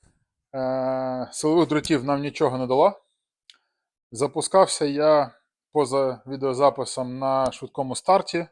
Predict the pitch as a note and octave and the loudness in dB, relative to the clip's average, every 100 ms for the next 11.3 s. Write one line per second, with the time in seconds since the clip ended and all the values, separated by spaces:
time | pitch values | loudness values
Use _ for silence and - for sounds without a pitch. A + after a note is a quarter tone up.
0 | _ _ _ _ _ _ _ B2 C#3 C#3 | _ _ _ _ _ _ _ -2 -2 -2
1 | - F#3+ G3+ F3+ - E3+ D#3 - - - | 2 6 8 6 2 0 -2 -4 -6 -2
2 | D3+ C3+ D#3 E3+ - - E3 - C#3+ - | 0 2 6 6 6 -4 -6 -6 -10 -6
3 | D#3 D3+ C#3+ C3+ - _ _ _ _ _ | -8 -4 -6 -6 -10 _ _ _ _ _
4 | _ - C3+ B2 - D3 C#3+ C3+ C3+ C3 | _ -14 -10 -8 -2 0 0 0 -2 -4
5 | - _ _ _ _ _ _ - D#3+ D3+ | -16 _ _ _ _ _ _ -4 0 0
6 | C3+ C3+ - C3+ B2 B2+ A#2+ - - F#3+ | 0 -2 0 -2 0 -2 -2 -4 -2 0
7 | G3+ - E3+ E3+ E3 D3+ D#3 D3+ _ _ | 0 -2 -2 -2 2 4 4 2 _ _
8 | _ _ _ _ _ _ - C3 F3+ D3 | _ _ _ _ _ _ -10 0 0 4
9 | D#3 D3+ C3+ D3+ D#3+ D#3+ D3+ C#3 - D3 | 2 4 2 2 0 2 0 0 0 0
10 | C3+ - A#2+ - D3+ C#3+ D3 - D3 C3 | 0 -6 -10 -2 0 0 -2 -4 4 4
11 | B2 E3+ F#3+ | 4 0 -2